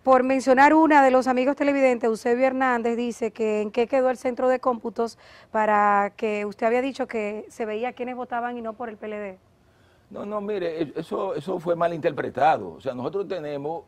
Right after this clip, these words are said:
Speaker 2: registrada nuestra militancia, eso lo tenemos registrado nosotros.
Speaker 1: Ujú.
Speaker 2: O sea, en el P L D se ha hecho un trabajo, digamos, de registro de militancia y nosotros teníamos el control de la gente que, nuestra que votaba. Eso, pero eso, eso lo tienen todos los partidos.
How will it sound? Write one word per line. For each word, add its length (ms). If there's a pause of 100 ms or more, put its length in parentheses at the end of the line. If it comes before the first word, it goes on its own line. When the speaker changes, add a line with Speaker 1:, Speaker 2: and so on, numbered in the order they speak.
(120)
Speaker 2:
registrada 580
nuestra 260
militancia, 760 (320)
eso 160
lo 100
tenemos 320
registrado 540
nosotros. 540 (280)
Speaker 1:
Ujú. 300
Speaker 2:
O 40
sea, 340 (320)
en 80
el 100
P 100
L 140
D 160
se 180
ha 120
hecho 160
un 80
trabajo, 480
digamos, 340
de 80
registro 460
de 100
militancia 680
y 100
nosotros 360
teníamos 320
el 80
control 300
de 80
la 80
gente 180
que, 100
nuestra 380
que 80
votaba. 480
Eso, 160
pero 160
eso, 140 (320)
eso 180
lo 80
tienen 220
todos 160
los 80
partidos. 440